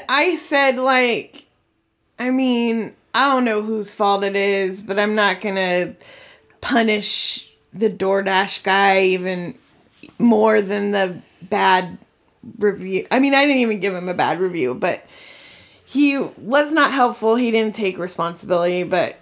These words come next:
oh well, I don't care about the tip. And the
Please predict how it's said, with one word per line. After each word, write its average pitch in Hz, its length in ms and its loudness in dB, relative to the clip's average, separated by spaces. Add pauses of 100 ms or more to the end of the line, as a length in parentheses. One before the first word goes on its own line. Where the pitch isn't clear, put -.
(560)
oh 190 120 4
well, 175 420 -8
I 196 80 2
don't 175 180 -2
care 170 160 -2
about 123 220 0
the - 80 -10
tip. - 400 -6 (560)
And 226 500 2 (140)
the 220 420 0